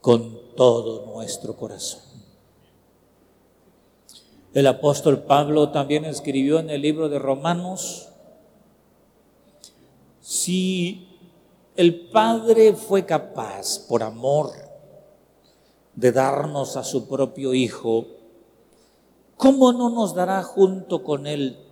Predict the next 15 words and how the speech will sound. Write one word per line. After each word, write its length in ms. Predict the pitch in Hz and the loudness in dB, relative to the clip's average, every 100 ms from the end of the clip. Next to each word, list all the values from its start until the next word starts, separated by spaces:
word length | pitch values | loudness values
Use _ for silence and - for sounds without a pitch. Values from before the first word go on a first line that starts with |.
| _ _ _ | _ _ _
todas 520 | - 160 131 131 95 113 | 0 2 2 -2 -4 -2
las 220 | 107 - | -4 -4
cosas?". 760 | 101 92 - 127 - - - - - _ _ _ _ _ _ _ _ _ _ _ _ _ _ _ | -6 -6 -8 -12 -14 -14 -14 -16 -20 _ _ _ _ _ _ _ _ _ _ _ _ _ _ _
Por 160 | - 135 | 4 6
eso, 320 | 147 156 - | 6 4 -2
con 260 | 151 156 151 | -2 -2 0
confianza 960 | 160 156 - 170 180 185 180 185 175 | 0 0 -2 2 2 2 -2 -4 -4
podemos 480 | - 165 170 175 156 | 0 0 -2 -6 -8
acercarnos 800 | 160 156 139 - 175 170 175 170 | -4 -4 -4 -4 -4 -4 -8 -6
y 80 | 165 | -4
pedirte 640 | 156 156 160 175 160 175 | -2 -2 0 0 -2 -2
tu 220 | 165 175 165 | 0 2 6
bendición 1120 | 170 165 151 156 - - 190 180 123 117 107 - _ _ _ _ - - _ - | 4 2 -6 -4 -4 -2 -2 -2 -4 -14 -18 -20 _ _ _ _ -20 -20 _ 4
para 680 | 131 131 - - - - - | 6 6 2 -8 -16 -18 0
todos 560 | 208 220 214 202 - | 4 4 2 -4 -6